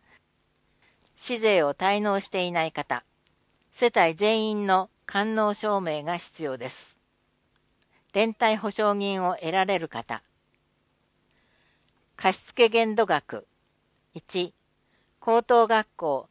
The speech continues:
専修学校。高等課程で就業年限が二年以上。二十万円。二、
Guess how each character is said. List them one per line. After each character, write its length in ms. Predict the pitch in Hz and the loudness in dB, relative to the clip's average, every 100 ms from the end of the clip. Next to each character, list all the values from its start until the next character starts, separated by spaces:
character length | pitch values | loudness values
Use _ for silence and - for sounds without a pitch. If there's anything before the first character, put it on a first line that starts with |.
| _ | _
専 280 | - 220 233 | -6 -2 -2
修 240 | 240 214 | 0 0
学 200 | 208 196 _ | 0 -2 _
校。 300 | 135 104 - _ _ _ _ _ _ _ _ | -10 -10 -12 _ _ _ _ _ _ _ _
高 240 | - 226 233 | 0 2 4
等 220 | 240 233 | 4 4
課 160 | 233 | 2
程 280 | 233 196 170 | 0 0 0
で 220 | 147 135 - _ _ _ | 0 -4 -6 _ _ _
就 320 | - - 220 | -8 2 2
業 220 | 226 226 220 | 4 4 4
年 280 | 220 208 | 2 0
限 260 | 185 151 147 | -2 -4 -4
が 180 | 123 123 | -6 -6
二 140 | 165 170 | -8 -4
年 280 | 190 202 202 | 0 0 0
以 80 | |
上。 340 | 175 143 113 - _ _ _ _ _ _ _ _ _ _ | -2 -2 -4 -8 _ _ _ _ _ _ _ _ _ _
二 200 | 175 185 | -6 -4
十 260 | 180 233 226 | 2 2 4
万 300 | 220 208 156 | 2 2 0
円。 240 | 127 117 - _ _ _ _ _ _ _ _ _ _ _ | -6 -10 -16 _ _ _ _ _ _ _ _ _ _ _
二、 320 | 180 185 - | -6 -6 -8